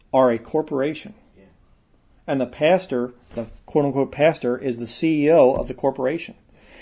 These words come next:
Speaker 1: And they're having things saying that we are gonna teach you how to be a corporate leader. See, it's getting so wicked and so evil that they are now just openly saying, "Yes, we are Jesuits. Yes, we are using Catholic Bibles.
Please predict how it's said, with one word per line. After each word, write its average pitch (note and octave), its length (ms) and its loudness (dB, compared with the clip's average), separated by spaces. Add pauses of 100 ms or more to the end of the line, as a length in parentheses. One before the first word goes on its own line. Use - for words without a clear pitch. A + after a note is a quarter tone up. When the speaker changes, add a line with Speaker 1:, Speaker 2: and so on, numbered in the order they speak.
(160)
Speaker 1:
And E3+ 140 -4
they're D#3 120 -2
having G3+ 580 2 (140)
things G3+ 400 4
saying D#3 560 2 (500)
that E3+ 120 2
we E3 140 6
are E3+ 60 2
gonna E3+ 180 2
teach G3+ 260 0
you E3+ 80 -4
how D3 160 -4
to D#3 60 -2
be D#3 240 -4 (200)
a D3+ 60 -8
corporate E3+ 580 -2 (120)
leader. A3+ 340 0 (1500)
See, G3 320 4
it's F#3 280 2
getting F3+ 320 0
so F#3+ 280 2
wicked G#3+ 360 0
and D3 120 -4
so F#3 220 2
evil F3+ 300 2
that C#3 140 -2
they D3+ 120 4
are D#3 60 0
now D#3 200 2
just F3 280 -2
openly F#3 400 2
saying, F3 400 0
"Yes, D3+ 320 0
we E3+ 140 0
are G3 100 -2
Jesuits. B2 600 -6
Yes, C3+ 280 -2
we D3+ 140 -2
are D#3+ 140 2
using D3 300 -2
Catholic C#3+ 400 -6
Bibles. A#2 460 -4